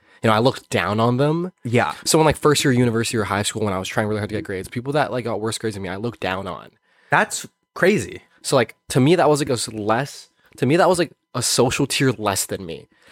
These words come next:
Speaker 1: So when I
Speaker 2: <laughs> So, like, there was, like, the A stu-, like, the tiers were A
Speaker 1: <laughs>
Speaker 2: students, B students, C students.
Speaker 1: Well, yeah.
Speaker 2: Yeah.
Speaker 1: 'Cause, well, I mean, in high school, the kids that got, like, worse grades, they just, like, didn't try. And
Speaker 2: I
Speaker 1: they
Speaker 2: got
Speaker 1: just
Speaker 2: worse grades.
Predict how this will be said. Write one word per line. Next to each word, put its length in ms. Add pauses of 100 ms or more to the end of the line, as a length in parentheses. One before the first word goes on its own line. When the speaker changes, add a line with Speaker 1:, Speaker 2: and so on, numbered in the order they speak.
(100)
Speaker 1:
So 180
when 220
I 200 (280)
Speaker 2:
<laughs> 40
So, 160
like, 160
there 120
was, 120
like, 120
the 160
A 180
stu-, 200
like, 180
the 80
tiers 280
were 140
A 160
Speaker 1:
<laughs> 80
Speaker 2:
students, 280
B 180
students, 280
C 140
students. 500
Speaker 1:
Well, 100
yeah. 400
Speaker 2:
Yeah. 180
Speaker 1:
'Cause, 140
well, 280
I 140
mean, 320
in 100
high 240
school, 220
the 80
kids 220
that 100
got, 240
like, 160 (300)
worse 340
grades, 760
they 160
just, 160
like, 160
didn't 240
try. 420
And 140
Speaker 2:
I 60
Speaker 1:
they 40
Speaker 2:
got 120
Speaker 1:
just 100
Speaker 2:
worse 180
grades. 460